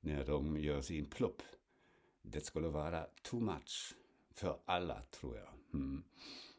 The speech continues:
Det kommer andra saker upp som hänger med Lisa ihop. Eh, och jag förvarnade lite grann polisen igår om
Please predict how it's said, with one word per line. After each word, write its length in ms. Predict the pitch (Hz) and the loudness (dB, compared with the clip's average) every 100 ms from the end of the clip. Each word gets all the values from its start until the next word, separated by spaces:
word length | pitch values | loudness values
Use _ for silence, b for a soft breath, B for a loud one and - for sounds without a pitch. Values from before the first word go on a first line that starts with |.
| B | B
Det 120 | 92 | 0
kommer 240 | 92 139 123 | 8 10 12
andra 340 | 135 147 139 | 12 10 8
saker 500 | - 131 131 123 135 | 8 8 10 10 10
upp 200 | 139 - - - | 6 -2 -16 -10
som 420 | - - 123 120 117 | -2 8 10 10 8
hänger 320 | 123 120 120 | 6 8 8
med 180 | 117 101 | 8 8
Lisa 400 | 135 147 143 120 | 6 6 4 4
ihop. 360 | 113 135 135 - - b b b b _ _ _ - | 6 6 4 -4 -20 b b b b _ _ _ 4
Eh, 220 | 117 113 | 8 8
och 280 | 107 113 - | 8 6 6
jag 500 | 113 113 110 - 98 | 6 6 4 2 6
förvarnade 1120 | 131 139 131 110 104 104 110 110 107 101 104 | 8 8 8 8 8 8 8 8 8 6 4
lite 220 | 98 113 | 2 2
grann 320 | 110 110 113 - | 2 4 2 2
polisen 800 | - 101 123 127 - 170 71 65 | 2 2 2 -2 -4 0 2 0
igår 720 | 65 62 80 58 58 - - | -2 -2 -2 -2 -4 -4 -2
om 540 | 78 69 62 67 65 | 2 2 2 -2 -2